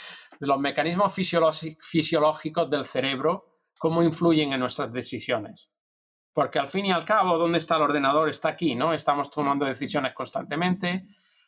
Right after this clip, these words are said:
La psicología nos permite entender algunos de estos mecanismos,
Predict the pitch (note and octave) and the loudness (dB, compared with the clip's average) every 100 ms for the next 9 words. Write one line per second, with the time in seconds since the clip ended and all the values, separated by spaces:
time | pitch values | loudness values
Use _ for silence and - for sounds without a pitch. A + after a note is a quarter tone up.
0 | - C#3 - C#3+ D3+ C3+ - E3 D#3+ D#3 | -4 -2 -2 -2 0 0 2 0 0 -2
1 | D3+ D3+ D#3 D3 C3 C#3 C#3 C#3 B2+ C#3 | 0 2 0 -2 -2 -2 2 0 0 -2
2 | C3+ B2+ B2+ B2+ B2 C#3+ F3+ D#3 D#3 D#3 | 0 0 -2 -2 0 -2 -2 0 0 0